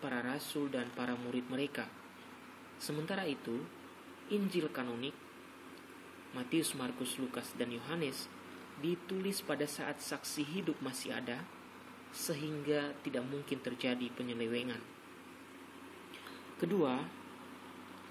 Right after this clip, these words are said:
Injil Barnabas menyampaikan pesan yang bertentangan dengan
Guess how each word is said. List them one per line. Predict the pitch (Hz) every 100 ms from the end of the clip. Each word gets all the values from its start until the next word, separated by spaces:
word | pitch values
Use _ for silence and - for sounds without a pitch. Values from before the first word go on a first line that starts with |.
| - - - - - - - - - -
Injil | 202 202 190 180
Barnabas | 147 135 127 117 113 123 - - - - - - - - - - - - -
menyampaikan | 160 165 156 156 196 196 - 175
pesan | - - - 180 180 151 - -
yang | 165 151
bertentangan | 143 151 139 180 190 190
dengan | 147 139